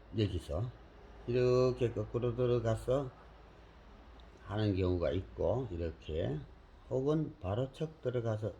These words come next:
바로 가는 경우. 거꾸로 들어가는 것은 뭐라 합니까? 여기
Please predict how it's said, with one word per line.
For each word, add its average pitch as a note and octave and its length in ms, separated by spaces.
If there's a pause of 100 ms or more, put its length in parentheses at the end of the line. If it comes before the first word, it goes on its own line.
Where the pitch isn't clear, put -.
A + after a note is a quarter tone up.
바로 A2 280
가는 A2+ 320
경우. E2 280 (2750)
거꾸로 D#3+ 400
들어가는 A#2+ 1000
것은 A2+ 1040
뭐라 F#2+ 240
합니까? F2+ 640 (1600)
여기 A2 520